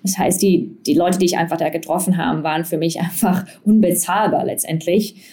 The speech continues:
Das heißt, ich hatte selbst schon immer, hab so viele Freundschaften letztendlich durch den Newsletter gewonnen.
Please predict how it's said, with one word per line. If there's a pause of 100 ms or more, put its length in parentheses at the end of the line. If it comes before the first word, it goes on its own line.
(240)
Das
heißt,
ich
hatte
selbst
schon
immer, (800)
hab
so
viele
Freundschaften
letztendlich
durch
den
Newsletter
gewonnen.